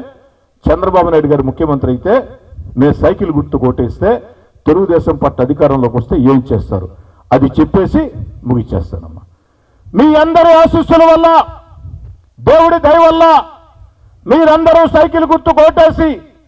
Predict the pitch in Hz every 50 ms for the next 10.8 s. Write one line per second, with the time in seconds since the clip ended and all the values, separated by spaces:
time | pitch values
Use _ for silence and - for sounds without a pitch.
0 | _ _ _ _ _ _ _ - 254 285 320 330 330 320 330 320 320 330 320 320
1 | 320 320 320 320 320 311 302 302 - 330 330 320 320 - 320 320 285 269 294 302
2 | - - 302 302 320 330 330 302 254 - - - - _ _ _ _ _ _ _
3 | _ - 247 294 330 320 339 330 320 320 311 - 330 330 320 - 285 285 320 320
4 | - 339 320 330 330 302 - 311 311 302 - - 320 320 269 294 302 311 320 -
5 | 302 - - 311 311 320 330 320 277 - - - - _ _ _ _ _ _ _
6 | - 269 311 330 339 339 320 330 320 320 320 311 330 320 320 294 302 - - 339
7 | 339 330 320 320 - 320 311 330 320 320 311 302 269 - - - - _ _ _
8 | _ _ _ - - 311 330 - - 339 320 330 320 320 - 320 311 320 311 302
9 | 311 - 185 151 - - _ _ _ _ _ _ _ _ _ - 277 330 - -
10 | 349 330 330 330 320 302 330 320 320 320 311 311 277 262 -